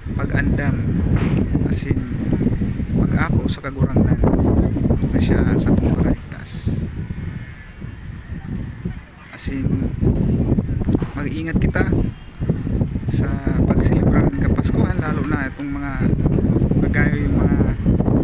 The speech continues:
ah, mahilig magpaputok. Yan, iwasan tayo, mga,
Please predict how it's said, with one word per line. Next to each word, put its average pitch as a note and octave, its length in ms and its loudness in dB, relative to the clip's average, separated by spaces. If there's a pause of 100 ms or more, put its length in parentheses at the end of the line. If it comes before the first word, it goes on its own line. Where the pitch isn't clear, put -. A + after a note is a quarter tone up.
(400)
ah, - 400 0 (720)
mahilig - 480 2
magpaputok. - 800 2 (480)
Yan, - 320 0
iwasan - 400 2
tayo, - 160 4
mga, - 240 2